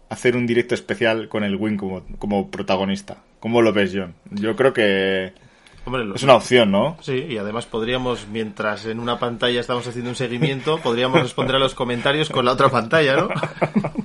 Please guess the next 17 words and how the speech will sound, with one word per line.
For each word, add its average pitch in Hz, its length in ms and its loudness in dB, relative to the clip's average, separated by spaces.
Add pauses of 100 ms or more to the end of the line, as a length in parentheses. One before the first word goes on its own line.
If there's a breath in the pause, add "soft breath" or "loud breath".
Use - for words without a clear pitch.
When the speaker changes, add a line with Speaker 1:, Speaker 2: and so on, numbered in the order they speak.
(1400 loud breath)
Speaker 1:
Luego 123 180 8
hablaremos 143 460 10
del 127 140 10
G 127 180 6
ocho 123 220 4
X 143 520 2
y 107 460 2
también 107 280 4
sus 113 300 -4
dos 117 160 2
pantallas, 113 640 4
que, 92 560 -4
que - 100 -8
me 95 140 -4
tiene 120 260 4
loco, 110 300 4
¿eh? 95 180 -4